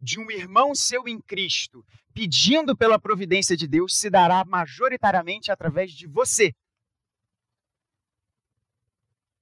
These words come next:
Deus usa a sua igreja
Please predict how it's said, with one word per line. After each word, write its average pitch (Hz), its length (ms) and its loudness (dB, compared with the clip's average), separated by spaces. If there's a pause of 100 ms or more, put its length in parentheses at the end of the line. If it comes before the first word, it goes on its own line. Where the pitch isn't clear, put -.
(960)
Deus 185 480 2
usa 151 360 0
a 127 40 -2
sua - 420 -6
igreja 147 560 -2